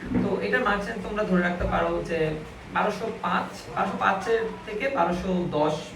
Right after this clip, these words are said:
পনেরো, পনেরো না, দশ, তেরো, বারো, তেরো এরকম, বারোশো পাঁচ থেকে বারোশো দশ, বারো, তেরো, এই, এর ভিতরেই তোমাদের লোয়েস্ট মার্ক রেঞ্জ থাকা উচিত আজিজুল হকের।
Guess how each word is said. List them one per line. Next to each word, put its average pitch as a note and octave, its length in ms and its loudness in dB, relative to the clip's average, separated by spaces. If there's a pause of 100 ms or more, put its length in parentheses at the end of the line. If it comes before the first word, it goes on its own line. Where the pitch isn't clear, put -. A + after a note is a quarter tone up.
পনেরো, D#3+ 320 -2 (240)
পনেরো B3 220 0
না, E3+ 100 0 (120)
দশ, E3+ 180 0 (720)
তেরো, F3 220 4 (140)
বারো, D#3+ 220 4
তেরো D3+ 160 0
এরকম, D#3 360 0 (240)
বারোশো D3+ 300 0
পাঁচ D#3 200 -4
থেকে D#3 160 -2 (280)
বারোশো D3+ 300 -2
দশ, D3+ 160 -4
বারো, D3+ 180 -2
তেরো, B3+ 120 -4
এই, G3 280 2 (260)
এর G#3+ 200 2
ভিতরেই G3 420 2
তোমাদের F3 340 0
লোয়েস্ট E3+ 320 4
মার্ক D#3 200 0
রেঞ্জ D#3+ 180 -2
থাকা D3+ 200 -2
উচিত D3+ 260 -2
আজিজুল D3+ 260 0
হকের। - 260 -2